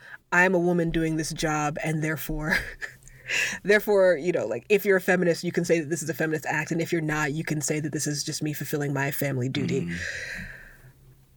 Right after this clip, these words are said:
Speaker 1: And I don't kn-, I'm very interested, actually, to see how, how it changes. I mean, Britain has had, what is it, two female prime ministers? Both of them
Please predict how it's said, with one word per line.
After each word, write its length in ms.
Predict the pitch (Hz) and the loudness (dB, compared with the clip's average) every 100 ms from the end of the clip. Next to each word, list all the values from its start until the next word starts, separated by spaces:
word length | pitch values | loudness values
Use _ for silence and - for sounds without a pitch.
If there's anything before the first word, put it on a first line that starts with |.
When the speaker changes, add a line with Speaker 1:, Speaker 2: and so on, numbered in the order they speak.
| - | -2
Speaker 1:
And 120 | 196 214 | 4 4
I 60 | |
don't 400 | 185 208 240 190 | 4 2 2 0
kn-, 60 | 208 | 0
I'm 220 | 208 208 | 2 2
very 240 | 175 190 165 | 4 4 4
interested, 360 | 190 220 185 | 0 -2 -2
actually, 280 | 170 165 160 | 0 0 -2
to 80 | 156 | -2
see 220 | - 170 | -2 -2
how, 640 | 170 160 156 160 160 160 - _ _ _ _ _ - | 0 0 0 2 2 0 -6 _ _ _ _ _ -14
how 240 | - 175 165 | -4 0 2
it 80 | 135 | 0
changes. 320 | 190 190 165 | 0 0 2
I 60 | 196 | 4
mean, 220 | 202 202 - | 4 2 -6
Britain 300 | 180 226 247 | 4 4 4
has 280 | 208 190 190 | 2 0 0
had, 500 | - 170 165 165 165 - - - _ _ - _ _ - _ _ - | 0 2 2 0 -4 -10 -18 -20 _ _ -20 _ _ -20 _ _ -10
what 80 | 165 | -6
is 60 | |
it, 120 | 127 - | -4 -2
two 500 | - 208 214 226 226 | -2 0 0 0 -2
female 460 | - 220 220 226 | 0 2 2 0
prime 260 | 226 233 226 | 0 -2 0
ministers? 720 | 226 240 - 285 311 - - - _ - - - - - - - - - | -2 -2 -2 -2 -4 -6 -8 -8 _ -20 -20 -20 -20 -20 -20 -20 -14 -4
Both 240 | 165 - | -2 0
of 80 | 196 | 2
them 400 | 240 240 240 | 2 2 -2